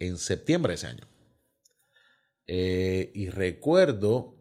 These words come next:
que tuvo que ingresar a la prisión la semana antes de la pelea de Tito con De La Hoya. Recuerdo eso que se la perdió.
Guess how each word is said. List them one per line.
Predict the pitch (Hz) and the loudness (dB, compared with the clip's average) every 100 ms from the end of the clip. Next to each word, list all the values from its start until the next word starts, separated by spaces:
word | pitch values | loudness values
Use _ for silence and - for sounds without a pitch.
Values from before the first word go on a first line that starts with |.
| _ | _
que | - 101 98 95 92 92 92 90 62 _ _ _ _ _ _ _ _ _ - | -2 0 2 2 0 -2 -2 -4 -8 _ _ _ _ _ _ _ _ _ -4
tuvo | 113 117 120 127 123 | 0 2 2 2 2
que | - 127 | 0 0
ingresar | 127 127 131 131 - 170 113 107 - - _ _ _ _ _ _ _ _ _ _ _ _ _ _ - | 0 -2 -2 0 2 4 4 2 -2 -20 _ _ _ _ _ _ _ _ _ _ _ _ _ _ -6
a | 85 85 87 85 85 85 82 80 80 80 | -2 0 0 0 -2 -2 -2 -2 -4 -4
la | 98 | -2
prisión | 143 135 139 120 131 - _ _ _ _ _ _ _ _ _ | -2 -2 -2 -2 -4 -14 _ _ _ _ _ _ _ _ _
la | 101 98 | 0 0
semana | 98 - 101 107 131 139 151 | 0 0 0 0 0 0 0
antes | 160 147 107 | -2 -4 -2
de | 98 | -2
la | 92 | -2
pelea | 90 98 | -2 0
de | 120 113 | 0 0
Tito | 127 127 | -2 -2
con | 113 92 | -2 -2
De | |
La | 90 82 | -2 -4
Hoya. | - - - _ _ _ _ _ _ _ _ _ _ - - - - - _ - | -8 -14 -20 _ _ _ _ _ _ _ _ _ _ -20 -20 -18 -18 -20 _ -10
Recuerdo | 87 87 92 92 117 | -10 -6 -8 -6 -6
eso | 113 110 | -6 -6
que | |
se | 92 | -4
la | 92 | -4
perdió. | 85 82 85 | -6 -8 -10